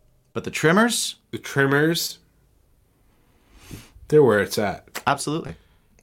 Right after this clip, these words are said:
Speaker 2: You
Speaker 1: Absolutely.
Speaker 2: do have to, you, you have to go with the lawnmower. I wouldn't, I wouldn't go with the, uh, I mean, hey, listen, if you got nose hairs and ear hairs,
Speaker 1: Hey, everybody's got nose hairs and
Speaker 2: hit a
Speaker 1: ear
Speaker 2: weed
Speaker 1: hairs.
Speaker 2: whacker. Uh, if you, uh,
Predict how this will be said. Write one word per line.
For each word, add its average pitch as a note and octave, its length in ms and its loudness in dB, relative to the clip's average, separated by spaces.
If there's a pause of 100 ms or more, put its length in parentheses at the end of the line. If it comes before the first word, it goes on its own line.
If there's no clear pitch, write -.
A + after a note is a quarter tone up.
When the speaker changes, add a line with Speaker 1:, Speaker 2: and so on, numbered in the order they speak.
Speaker 2:
You G#2 80 -6
Speaker 1:
Absolutely. E3+ 400 2
Speaker 2:
do F3 60 2
have E3+ 200 2
to, D#3 180 -12
you, C#3 180 -10
you C3+ 160 -6
have C#3+ 200 -2
to - 60 -16
go C#3+ 100 0
with C3+ 120 -4
the B2+ 40 -6
lawnmower. F2+ 600 -10 (160)
I D2+ 140 -10
wouldn't, A#2 440 -6
I G2 80 -6
wouldn't A#2+ 320 -4
go A#2+ 180 0
with A#2 280 -4
the, G#2+ 260 -2
uh, G2+ 560 -4 (240)
I - 100 -20
mean, D#3 300 -2
hey, B2+ 220 -4
listen, F#2+ 260 -4
if F2 100 -10
you G#2+ 60 -10
got G#2 160 0
nose G#2+ 220 0
hairs G#2 320 0
and G2+ 80 -4
ear G#2+ 160 -2
hairs, A2+ 400 -2 (500)
Speaker 1:
Hey, A2 240 -4 (100)
everybody's C#3+ 280 0
got G#2+ 160 0
nose G#2 180 -4
hairs G2 160 -6
and G2 80 -2
Speaker 2:
hit E3 100 6
a D#3+ 40 6
Speaker 1:
ear D#3 60 6
Speaker 2:
weed E3 120 6
Speaker 1:
hairs. C#3+ 80 0
Speaker 2:
whacker. A#2+ 460 -2 (760)
Uh, A2 440 -2 (180)
if C3+ 300 -4
you, C3+ 460 -2
uh, A#2+ 340 2